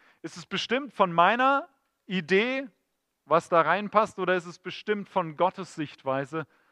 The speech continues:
auf mein Leben und auf diese Welt? Wie gehe ich mit Sünde um in meinem Leben?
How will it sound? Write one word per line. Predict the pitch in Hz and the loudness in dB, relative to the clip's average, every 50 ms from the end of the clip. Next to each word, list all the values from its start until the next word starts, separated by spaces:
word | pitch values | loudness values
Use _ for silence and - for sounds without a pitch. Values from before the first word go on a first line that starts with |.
| _ _ _ | _ _ _
auf | 139 - - | -20 -16 -10
mein | 147 147 143 160 180 175 | -4 -2 -2 -2 -2 -4
Leben | 165 165 175 190 180 | -4 -4 -4 -4 -4
und | 170 156 | -6 -8
auf | 147 - _ | -8 -8 _
diese | 165 160 143 156 143 | -12 -12 -10 -8 -6
Welt? | 170 170 151 123 - _ _ _ _ _ _ _ _ _ _ _ _ _ _ _ _ _ _ _ _ _ _ _ _ _ _ _ _ _ _ _ _ _ _ _ _ _ _ _ _ _ _ _ _ _ _ _ _ _ _ _ _ _ _ _ _ _ _ _ _ _ _ _ _ 131 | -4 -4 -6 -8 -12 _ _ _ _ _ _ _ _ _ _ _ _ _ _ _ _ _ _ _ _ _ _ _ _ _ _ _ _ _ _ _ _ _ _ _ _ _ _ _ _ _ _ _ _ _ _ _ _ _ _ _ _ _ _ _ _ _ _ _ _ _ _ _ _ _
Wie | 151 214 247 262 247 - _ _ _ _ _ _ - | -2 0 0 0 -2 -4 _ _ _ _ _ _ -20
gehe | 151 135 175 220 226 233 226 220 214 208 | -8 0 2 4 4 4 4 2 0 -2
ich | 196 - - - | -4 -6 -10 -6
mit | 175 190 190 156 | -6 -4 -4 -4
Sünde | 156 175 208 233 233 220 196 165 | -4 -2 -2 -2 0 0 0 0
um | 147 139 123 123 117 110 - _ _ _ _ _ _ _ - | 0 -2 -6 -10 -12 -16 -20 _ _ _ _ _ _ _ -10
in | 143 143 | -8 -4
meinem | 147 147 147 151 147 147 | 0 0 0 0 -2 -4
Leben? | 147 151 160 160 139 120 98 - | -6 -4 -4 -6 -8 -10 -16 -20